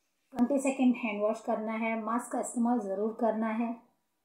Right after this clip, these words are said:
बीमारी से बचने के लिए, और साथ ही साथ बाहर जाते समय social distancing का पालन भी रखना है, ताकि हम अपने आप को बचा सकें और सुरक्षित रख सकें। तो बच्चों, अभी तक हमने counting सीखी, आज हम करेंगे छोटी और बड़ी संख्याओं को ढूंढ करके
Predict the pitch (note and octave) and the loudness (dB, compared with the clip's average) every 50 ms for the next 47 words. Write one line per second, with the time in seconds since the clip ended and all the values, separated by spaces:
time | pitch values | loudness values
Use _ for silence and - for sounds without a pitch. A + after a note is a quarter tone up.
0 | _ _ _ _ - A3+ A3 A3+ G#3+ A3+ A3+ - B3+ G#3 A3 - - A3+ A3+ A3+ | _ _ _ _ -6 -2 0 2 2 2 2 2 0 -2 -2 -2 -2 -2 -2 0
1 | - A#3+ G#3+ A#3 A#3 A#3+ - - - A3+ A#3 C4+ C#4 - - G3+ - - B3 A#3 | 0 0 0 2 0 0 0 -2 0 2 2 2 2 2 0 -2 0 0 0 0
2 | - B3 B3+ B3 B3 A#3 G#3 G#3 - G3 A3+ G#3 G#3 A3+ G#3+ A#3 B3+ B3+ B3+ A#3+ | 0 0 0 0 0 -2 0 0 0 0 0 -2 -2 -2 -2 0 0 0 0 -2
3 | G#3 A#3 A3 G#3 G#3 G#3 - A3 G3 G3+ G3+ A#3 B3+ C4 B3+ - F#3 F#3 F#3 F#3+ | -4 -4 -4 -4 -6 -6 -6 -6 -6 -6 -6 -2 -2 0 2 2 2 0 0 -4
4 | F#3+ F#3 F#3 F3 - - F3 F3+ F#3 - A3+ G#3+ - B3 A#3 A3+ A3 G#3 A3+ A#3 | -6 -8 -8 -8 -10 -10 -12 -12 -12 -12 -8 -4 0 0 2 2 2 0 0 -2
5 | - G#3+ - - C#4+ C4 A3 G#3 G3+ - G#3+ G3 - - A3 - C4 C4+ C4+ B3 | -2 -2 -2 -2 -2 0 0 -2 -2 -2 -2 -4 -4 -4 -6 -6 -6 -6 -6 -6
6 | B3 - B3 G3+ G3+ - G3+ - - G3+ - - - F#3 - F#3+ - - - _ | -6 -6 -6 -8 -6 -6 -8 -8 -8 -10 -12 -12 -14 -16 -16 -18 -20 -20 -20 _
7 | _ _ _ _ _ _ _ C4 A#3+ B3 - D4 C#4+ C4+ C4+ C#4 C#4+ C#4+ C#4 C#4 | _ _ _ _ _ _ _ -4 -2 0 2 4 6 6 6 6 6 6 8 8
8 | D#4 D4+ - C4 A#3+ A#3 A3+ - B3+ B3 - - G#3 - - - - - - _ | 8 8 8 6 6 6 4 4 4 4 4 2 -2 -6 -6 -10 -18 -18 -20 _
9 | _ _ _ _ _ _ _ _ _ _ _ - - G3 A3 B3+ A#3 C#4 D4 C#4 | _ _ _ _ _ _ _ _ _ _ _ -4 0 2 4 4 4 4 4 4
10 | - - - - _ _ _ A3 A3 A3 A3 A3 A3 G#3+ A3 A3+ B3+ C#4 C#4 - | 2 2 -2 -12 _ _ _ -6 -4 -2 0 0 0 2 4 6 6 6 4 2
11 | - - - _ _ _ _ _ _ _ _ _ _ _ _ _ _ _ _ - | -4 -18 -20 _ _ _ _ _ _ _ _ _ _ _ _ _ _ _ _ -10
12 | - C4+ C4 B3 D4+ D4+ D4+ C4+ A3+ A3+ A3+ B3 B3+ - B3 A3+ A#3 - A3+ G#3+ | -2 0 2 2 6 6 6 6 6 6 6 4 4 4 4 2 2 2 0 0
13 | G#3+ A3 A3 - A#3+ B3 A#3 G3+ - - B3 C4+ B3+ - A#3+ G#3+ G#3+ - A#3 A3+ | 0 0 0 0 0 0 0 0 2 6 8 8 8 6 4 0 -2 -2 0 2
14 | C4+ C#4+ | 2 2